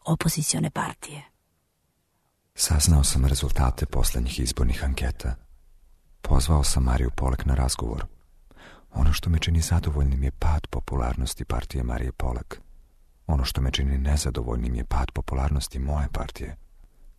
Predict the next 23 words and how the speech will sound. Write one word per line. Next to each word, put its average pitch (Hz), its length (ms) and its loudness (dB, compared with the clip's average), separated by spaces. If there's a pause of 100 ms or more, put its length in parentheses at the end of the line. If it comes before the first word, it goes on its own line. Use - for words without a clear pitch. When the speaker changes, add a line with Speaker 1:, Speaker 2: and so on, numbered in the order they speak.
(160)
Speaker 2:
Ono 73 180 2
što - 180 -4
me 73 80 0
čini 71 220 -2
zabrinutim 67 640 -2
je 58 120 -2
rast 65 360 -2
popularnosti 67 720 -2
ostalih - 540 -4
republikanskih - 760 -6
partija. - 480 -8 (920)
Ono - 180 6
što - 160 0
me 67 100 2
čini 69 200 0
zabrinutim 69 580 0
je 64 100 0
što - 180 2
sada, 73 360 0
posle - 360 -4
šest - 560 -2
izbornih 69 500 -6
ciklusa, - 520 -4